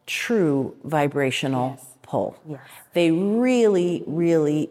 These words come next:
Speaker 1: magnetize,
Speaker 2: Mm-hmm.
Speaker 1: um, a viewer. And so I think that, you know, to the White House tour point, um, I'm imagining children,
Speaker 2: Yes.
Speaker 1: uh, i-, seeing
Speaker 2: Yes.
Speaker 1: a-, and just, you know,
Speaker 2: Yes.
Speaker 1: w-, w-, wanting to step inside them, which is, I think,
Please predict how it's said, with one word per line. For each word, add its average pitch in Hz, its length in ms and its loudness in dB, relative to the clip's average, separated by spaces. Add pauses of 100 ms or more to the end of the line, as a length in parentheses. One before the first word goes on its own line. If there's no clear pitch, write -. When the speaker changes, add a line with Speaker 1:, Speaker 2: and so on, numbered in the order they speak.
(120)
Speaker 1:
magnetize, 151 1040 -2
Speaker 2:
Mm-hmm. 156 460 -6
Speaker 1:
um, 143 320 0
a 160 100 0
viewer. 139 540 -2
And 156 180 0
so 147 460 2
I 156 80 0
think 156 240 -4
that, 151 280 -2
you 151 140 0
know, 143 60 0
to 147 140 -4
the 139 80 2
White 143 200 0
House 139 300 -4
tour 190 260 -2
point, 120 420 -4 (380)
um, 139 380 2
I'm 165 160 0
imagining 147 480 0
children, 147 500 -2 (400)
Speaker 2:
Yes. 185 140 -6
Speaker 1:
uh, 160 360 0
i-, 175 180 0
seeing 165 640 -2
Speaker 2:
Yes. 156 100 -6
Speaker 1:
a-, 165 200 -2
and 156 200 0
just, - 480 -2
you 185 120 0
know, 131 240 2
Speaker 2:
Yes. 170 120 -2
Speaker 1:
w-, 180 200 2
w-, 185 180 0
wanting 185 340 2 (120)
to 165 200 2 (680)
step 214 380 2
inside 156 600 0
them, 98 320 -4
which 165 180 -8
is, 156 80 -6
I 151 80 2
think, 156 320 -2